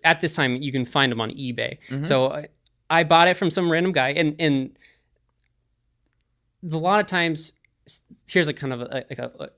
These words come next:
Speaker 1: inside thing of the, the wiring economy, if you wanna get into it, um, is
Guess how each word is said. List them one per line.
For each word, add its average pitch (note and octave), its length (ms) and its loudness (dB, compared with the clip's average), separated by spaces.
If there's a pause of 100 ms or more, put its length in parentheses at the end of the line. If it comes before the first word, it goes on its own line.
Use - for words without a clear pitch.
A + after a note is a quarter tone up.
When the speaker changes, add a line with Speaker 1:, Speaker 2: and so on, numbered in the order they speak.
(140)
Speaker 1:
inside B2+ 680 0
thing C3 160 -6
of A2+ 200 -10
the, A#2+ 180 -8
the A#2 180 -6
wiring A#2 420 -4
economy, A2 460 -10
if G#2+ 80 -18
you A#2 100 -10
wanna A2 160 -10
get A2+ 140 -10
into A2+ 240 -12
it, A2+ 160 -12 (380)
um, B2 320 -2 (100)
is C#3 260 -6